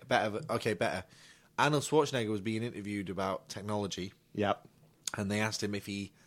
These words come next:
Speaker 1: loves Windows seven.
Speaker 2: Okay.
Speaker 1: And he said, "Nah, I still love Vista, baby."
Speaker 2: That's better.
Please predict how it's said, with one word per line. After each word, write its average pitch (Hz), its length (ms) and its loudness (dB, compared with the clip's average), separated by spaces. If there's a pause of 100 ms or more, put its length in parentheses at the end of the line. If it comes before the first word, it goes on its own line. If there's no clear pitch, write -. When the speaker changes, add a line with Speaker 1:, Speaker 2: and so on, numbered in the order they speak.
(220)
Speaker 1:
loves 104 340 2
Windows 104 280 0
seven. 127 400 0 (180)
Speaker 2:
Okay. 92 380 -2 (140)
Speaker 1:
And 104 140 -2
he 110 60 0
said, 98 200 0
"Nah, 95 440 2 (260)
I 98 80 -2
still 107 220 0
love 95 180 2
Vista, 87 320 -4
baby." 85 220 -2
Speaker 2:
That's 143 200 10
better. 135 460 12